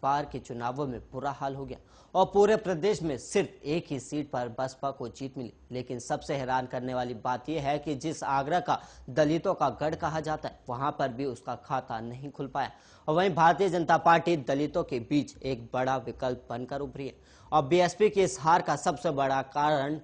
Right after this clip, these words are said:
उसका जनता के मुद्दों से अलग हो जाना रहा। और यही नहीं, दलितों के मुद्दे पर भी पार्टी पदाधिकारियों ने कोई प्रतिक्रिया नहीं दी। और वहीं बीएसपी की स्थापना के समय से आगरा दलितों से जुड़े आंदोलनों का एक बड़ा केंद्र बिंदु रहा है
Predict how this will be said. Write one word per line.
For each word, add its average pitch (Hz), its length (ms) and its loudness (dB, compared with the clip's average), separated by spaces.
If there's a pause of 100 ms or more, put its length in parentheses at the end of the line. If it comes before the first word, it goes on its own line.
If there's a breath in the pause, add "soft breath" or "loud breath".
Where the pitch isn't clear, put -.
(140)
उसका 135 320 -2
जनता 127 420 -4
के 147 120 -6
मुद्दों 117 340 -4
से 151 160 -6
अलग 143 360 -4
हो 139 140 -6
जाना 151 320 -6
रहा। 147 200 -6 (460 loud breath)
और 156 100 4
यही 170 320 2
नहीं, 185 260 2 (120)
दलितों 139 340 0
के 156 120 -2
मुद्दे 127 300 0
पर 139 200 -2
भी 131 120 -4
पार्टी 139 360 -4
पदाधिकारियों 127 580 -4
ने 131 240 -4 (160)
कोई 156 220 2
प्रतिक्रिया 123 720 -6
नहीं 127 340 -10
दी। 120 140 -12 (340 soft breath)
और 139 60 -4
वहीं 160 200 4
बीएसपी 160 380 4
की 180 160 2
स्थापना 151 420 0
के 156 160 0
समय 156 300 0
से - 260 -6
आगरा 131 320 -2
दलितों 135 420 -4
से 143 160 -6
जुड़े 127 260 -4
आंदोलनों 123 600 -6
का 127 160 -6
एक 123 340 -4
बड़ा 156 200 -4
केंद्र 139 420 -6
बिंदु 123 260 -8
रहा 147 120 -8
है - 60 -12